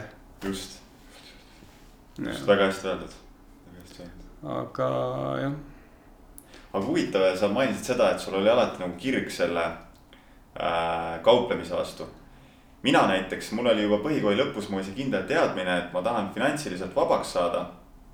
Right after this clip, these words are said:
Speaker 1: Aga ma isegi ei teadnud, et sihuke, et sihuke võimalus on raha teenida nagu kauplemine kuskil valuutaturul.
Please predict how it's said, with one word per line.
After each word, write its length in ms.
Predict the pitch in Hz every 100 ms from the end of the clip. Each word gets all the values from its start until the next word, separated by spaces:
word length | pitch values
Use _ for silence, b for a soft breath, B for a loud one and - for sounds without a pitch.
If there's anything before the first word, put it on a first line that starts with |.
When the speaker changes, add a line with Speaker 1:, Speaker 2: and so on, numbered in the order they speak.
| - - - - -
Speaker 1:
Aga 160 | 101
ma 100 | 120
isegi 280 | 147 120 98
ei 80 | 92
teadnud, 380 | 147 127 - 85
et 180 | 85 -
sihuke, 400 | 113 - - 90 87 85 - - - - - -
et 80 | 98
sihuke 200 | 131 104
võimalus 480 | 147 139 87 - 95
on 80 |
raha 200 | 92 85
teenida 360 | 87 90 87 -
nagu 220 | 90 90
kauplemine 720 | 92 123 123 98 78 62 69 -
kuskil 300 | 101 - 80
valuutaturul. 640 | 90 123 120 - 98 82